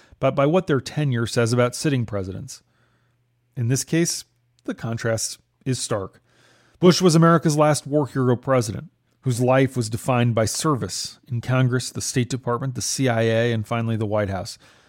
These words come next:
Born into an elite family, his father a senator from Connecticut, he soaked up the mores and customs of Washington from a young age. He preached compromise, modesty, and respect,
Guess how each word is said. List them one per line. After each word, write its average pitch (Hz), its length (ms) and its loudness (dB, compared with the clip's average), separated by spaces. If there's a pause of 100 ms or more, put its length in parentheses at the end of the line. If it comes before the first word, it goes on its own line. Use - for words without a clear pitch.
(280)
Born 170 200 8
into 175 200 8
an 147 80 8
elite 147 260 4
family, 127 460 0 (120)
his 120 140 -2
father 123 320 2
a 113 60 2
senator 127 340 0
from 117 180 -2
Connecticut, 110 460 -2 (420)
he 147 140 2
soaked 185 320 4
up 180 160 4
the 139 80 0
mores 123 560 4
and 107 160 -2
customs 127 460 -2
of 107 80 -4
Washington 117 500 0
from 123 140 0
a 120 40 2
young 120 200 4
age. 113 420 0 (560)
He 123 140 -4
preached - 400 0
compromise, 131 840 0
modesty, 120 640 -2 (120)
and 117 140 -4
respect, - 560 -4